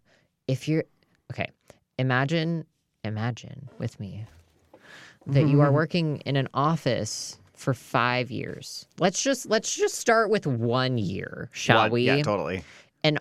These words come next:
Speaker 1: office. You go, you drive to the same place, you park in the same spot, you, you go to the same cubicle, you do the same work, you leave, you go home, you do the same things, and you do it all again.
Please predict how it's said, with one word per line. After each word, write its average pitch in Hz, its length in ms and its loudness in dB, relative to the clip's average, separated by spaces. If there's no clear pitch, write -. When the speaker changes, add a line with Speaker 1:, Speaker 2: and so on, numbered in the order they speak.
Speaker 1:
office. 156 640 0
You 131 100 -2
go, 156 540 0
you 120 140 -6
drive 131 340 0
to 170 80 -4
the 170 120 -4
same 160 280 -4
place, 120 600 -2
you - 100 -4
park 127 280 0
in 151 100 -4
the 156 80 -2
same 147 280 0
spot, 107 520 0
you, 107 220 -2
you 113 200 -2
go 113 160 0
to 135 100 0
the 143 100 0
same 139 280 -2
cubicle, 117 840 -2
you 110 100 -2
do 120 180 0
the 113 80 -2
same 135 380 -2
work, 120 480 -2
you 107 140 -4
leave, 131 720 -2
you 107 200 -6
go 123 180 2
home, 120 580 -2
you 110 140 -4
do 113 100 2
the 107 60 -2
same 127 300 -2
things, 117 400 -4
and 147 180 0
you 147 80 0
do 165 200 2
it 175 80 2
all 160 220 2
again. 139 380 -2